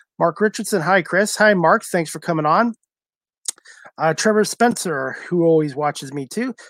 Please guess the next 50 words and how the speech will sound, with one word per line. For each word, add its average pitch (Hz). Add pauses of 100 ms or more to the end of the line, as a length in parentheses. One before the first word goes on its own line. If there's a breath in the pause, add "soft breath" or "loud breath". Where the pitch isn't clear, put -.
(140)
"Good 233
show, 214
good 185
guest. 175
I'm 156
glad 170
you're 170
doing 170
other 160
sports 156
besides 156
hockey 156
and 151
American 143
and 135
Canadian 139
football." 214 (380 loud breath)
Thanks, 202
Trevor. 226 (320)
And, 175
uh, 175
let's 175
see, 190
Trevor, 208
"I 165
did 175
not 185
know 185
there 180
were 170
so 185
many 180
different 165
rules 175
in 180
lacrosse." 180 (220 soft breath)
Neither 190
did 190
I. 185
So 147 (260 loud breath)
I'm 151
learning 175
something -
too. 185 (320 soft breath)
And 180
the 170
last 190
comment, 147
Mark 165
Richardson, 147